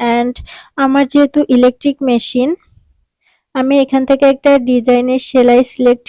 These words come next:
করে তারপর সেলাই করে দিয়েছি, যাতে দেখতে একটু ইউনিক লাগে, মনে হয় যেন, আহ, কেনা ড্রেস। এই কারণে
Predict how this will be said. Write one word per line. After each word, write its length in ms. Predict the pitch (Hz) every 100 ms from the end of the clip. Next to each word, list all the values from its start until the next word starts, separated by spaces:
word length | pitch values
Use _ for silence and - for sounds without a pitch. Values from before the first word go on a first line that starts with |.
| -
করে 260 | 285 302 339
তারপর 420 | - 233 226 233 247
সেলাই 340 | - 254 240
করে 220 | 240 262 240
দিয়েছি, 440 | 247 233 - 269 339 _ _ _ _ _ _ _ 262
যাতে 340 | 247 247 262
দেখতে 460 | 233 247 247 _ 277 269
একটু 240 | 254 -
ইউনিক 400 | 277 269 254 247 262
লাগে, 380 | 240 226 240 277 330 _ _ _ _ _ -
মনে 260 | 254 247 247
হয় 200 | 254 247
যেন, 220 | 254 247 269 294 - _ _ 262
আহ, 160 | 254 247
কেনা 280 | 262 247 240
ড্রেস। 380 | 226 226 233 277 - - _ -
এই 120 | 247
কারণে 320 | 247 240 240